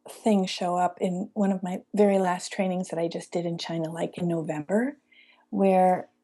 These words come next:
we were doing Parents Helping Parents, and I was training everybody, and they were in their small groups, and you know how that is. You walk around, and it's just so, such wonderful energy.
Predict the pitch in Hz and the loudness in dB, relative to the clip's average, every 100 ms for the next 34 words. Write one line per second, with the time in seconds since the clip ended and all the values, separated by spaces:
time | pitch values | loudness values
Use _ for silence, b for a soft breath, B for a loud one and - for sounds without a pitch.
0 | - 214 196 196 196 208 208 196 190 190 | 4 6 6 4 4 2 0 -6 -6 -6
1 | - 185 - 185 202 208 180 170 - 196 | -4 -6 -4 -2 0 0 -2 -4 -4 0
2 | 190 196 190 196 202 208 170 165 - 214 | 2 2 2 2 4 4 2 -4 2 4
3 | 202 202 - 165 170 190 190 - 185 175 | 4 -2 -8 -8 -4 2 2 0 -4 2
4 | 185 175 151 156 165 170 160 151 151 - | 2 2 -4 -2 2 2 2 -4 -8 -8
5 | 151 180 190 190 165 165 240 - 202 - | -6 -2 0 2 2 2 0 0 -4 2
6 | 208 185 175 B B - 247 - 196 190 | 2 2 0 B B -2 -2 -2 0 2
7 | 185 - 170 170 180 202 240 277 | 0 -4 -6 -2 -2 -2 0 0